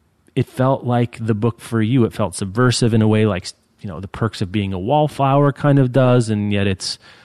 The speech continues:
also literary and sort of snobby and yet approachable.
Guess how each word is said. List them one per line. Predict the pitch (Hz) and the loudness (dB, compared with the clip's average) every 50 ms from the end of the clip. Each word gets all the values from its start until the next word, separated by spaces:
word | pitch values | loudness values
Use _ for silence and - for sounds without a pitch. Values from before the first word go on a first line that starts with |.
| _ _ _ _ _ - | _ _ _ _ _ -4
also | 113 110 110 - - - 123 107 104 101 98 98 | -2 -2 -2 -2 -2 -2 -2 -2 0 -2 -2 -2
literary | 95 95 110 147 180 190 185 180 175 175 170 170 165 | -2 -2 0 0 2 2 4 4 4 2 2 2 0
and | 160 143 | 0 -2
sort | - - 101 | -4 -6 -10
of | 98 92 | -10 -10
snobby | - - 151 143 143 147 151 139 143 135 135 | -10 -8 -4 -2 -2 0 0 2 2 2 2
and | 120 104 | 2 0
yet | 101 90 | 0 -4
approachable. | 87 82 - - - 165 170 - - 156 139 151 151 147 139 131 | -6 -8 -10 -2 2 2 2 4 2 0 2 2 2 2 2 0